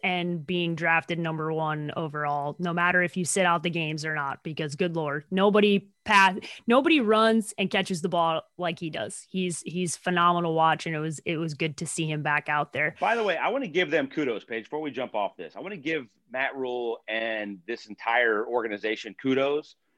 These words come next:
Speaker 2: You lost three straight, and things were not good. It was, it would have been easy to go to Christian McCaffrey and say, "Get your ass back on the field."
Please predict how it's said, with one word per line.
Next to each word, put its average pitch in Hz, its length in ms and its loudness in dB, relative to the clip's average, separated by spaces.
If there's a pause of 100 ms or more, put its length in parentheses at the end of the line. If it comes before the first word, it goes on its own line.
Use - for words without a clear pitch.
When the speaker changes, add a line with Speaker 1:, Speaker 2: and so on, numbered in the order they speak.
(140)
Speaker 2:
You 117 140 -2
lost 196 320 2
three 170 180 2
straight, 127 420 0 (840)
and 104 300 -2
things 156 240 0
were 147 80 0
not 156 280 2
good. 127 200 4
It 123 60 2
was, 147 220 0
it 156 120 -2
would 214 140 2
have 190 100 4
been 156 140 2
easy 120 580 0 (360)
to 123 60 0
go 139 220 6
to 151 80 8
Christian 135 380 2
McCaffrey 127 480 2
and 104 100 -2
say, 113 140 0
"Get 127 200 -2
your 117 120 2
ass 113 180 0
back 104 240 0
on 92 80 -4
the 87 80 -6
field." 85 280 -8